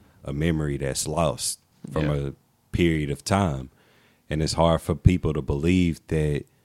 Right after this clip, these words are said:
Speaker 1: even in today's age where we're constantly making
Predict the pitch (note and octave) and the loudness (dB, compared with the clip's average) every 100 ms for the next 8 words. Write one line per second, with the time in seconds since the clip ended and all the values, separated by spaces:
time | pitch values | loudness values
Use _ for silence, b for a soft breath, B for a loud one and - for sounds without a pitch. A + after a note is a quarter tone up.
0 | _ _ _ - F2+ E2+ D#2+ D#2+ D#2+ - | _ _ _ -6 0 0 0 0 -2 -4
1 | C#2 D#2+ F#2 F2 D#2+ D#2 D2+ D2+ D2 - | -2 0 2 2 0 -2 -2 -4 -4 -6
2 | - D2 D2 C#2+ C#2 C2 _ _ _ _ | -4 0 0 0 -2 -8 _ _ _ _
3 | _ _ _ - - D#2+ - F2 E2 - | _ _ _ -8 -2 0 2 2 2 0
4 | D#2+ D#2 D2+ E2 - D2 D2 | 0 0 2 0 0 -4 -4